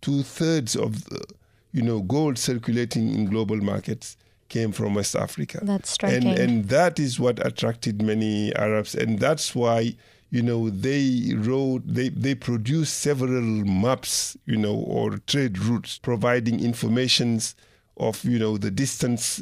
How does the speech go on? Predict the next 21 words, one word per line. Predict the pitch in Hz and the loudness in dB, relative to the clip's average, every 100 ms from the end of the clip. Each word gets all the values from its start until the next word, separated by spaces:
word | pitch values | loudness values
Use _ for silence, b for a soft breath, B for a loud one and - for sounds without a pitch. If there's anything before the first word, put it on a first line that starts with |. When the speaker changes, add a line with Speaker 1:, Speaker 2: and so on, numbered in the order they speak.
| - | -4
Speaker 1:
in | 113 104 104 107 110 - - - | 0 2 0 0 -2 -4 -4 -4
between | 117 120 - 117 110 | -2 -2 0 0 0
different | 101 117 - 113 107 104 - | 0 -2 -2 0 0 0 -2
trading | 123 101 104 | -2 0 0
centers. | 95 120 120 110 120 113 - b b b b | 0 0 0 0 0 -2 -6 b b b b
And, | - 117 113 107 | -2 2 2 2
uh, | 110 110 107 107 104 101 104 | 2 2 2 4 4 2 2
so | 110 - 113 107 | -2 -2 0 0
s-, | 107 - - | -2 -2 -4
seventy-five, | - 143 151 143 107 - 131 110 - - - - | -2 -2 0 -2 -4 -2 0 0 -2 -10 -12 -4
you | 143 107 | 0 2
know, | 104 | 0
were | 98 101 | 0 -2
produced. | 92 110 101 107 - - - | -4 -6 -4 -4 -6 -12 -10
So | - 156 | -4 -2
it | - 131 | -2 0
was, | 147 170 127 | 0 0 0
uh, | 123 117 | 0 0
through | 117 - 165 190 156 | -2 -2 2 2 2
these, | 117 147 117 - | 2 0 0 -2
uh, | 120 120 | 0 0